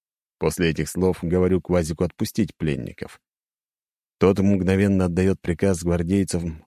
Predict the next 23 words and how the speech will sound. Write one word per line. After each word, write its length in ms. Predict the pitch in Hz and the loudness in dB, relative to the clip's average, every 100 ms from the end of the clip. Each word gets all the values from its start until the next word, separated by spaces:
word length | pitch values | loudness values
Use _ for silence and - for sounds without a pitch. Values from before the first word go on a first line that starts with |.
| - | -4
выполнять. 760 | 85 - 98 101 113 82 - _ _ _ _ _ - | -4 0 0 2 0 -2 -8 _ _ _ _ _ -4
Весело 460 | 104 180 156 147 | 0 2 2 0
оборачиваясь 600 | 127 107 127 120 110 101 | 2 2 2 0 0 -2
к 80 | - | 0
Алисии, 520 | 80 101 110 110 104 - | -2 0 0 0 -2 -2
подмигиваю 640 | - 135 123 123 110 107 101 | -4 -2 0 2 2 2 2
ей. 260 | 101 95 - _ _ _ _ - | 2 -2 -4 _ _ _ _ -2
Она 260 | 135 196 | 2 2
тоже, 260 | 160 165 143 | 2 0 2
понимая, 420 | 104 92 90 76 | 2 2 2 0
что 160 | - 73 | -4 -6
всё 160 | 73 | -6
сработало 560 | 69 85 101 135 120 104 | -4 -2 0 0 0 0
как 200 | 92 - | -2 -2
надо, 340 | 127 127 117 | -2 0 0
одобрительно 640 | - 139 127 113 117 104 95 | 0 0 0 0 0 2 2
мне 200 | 90 80 | 0 -2
кивает. 440 | 73 60 50 - - _ _ _ _ _ _ _ | -4 -6 -8 -14 -20 _ _ _ _ _ _ _
Теперь 420 | 80 95 135 151 | -2 2 4 4
нам 320 | 135 139 135 127 | 4 2 4 2
остаётся 420 | - 104 107 98 | 2 2 2 0
только 300 | 101 90 87 | -2 -2 -2
ждать, 340 | 80 90 98 | -2 -2 -2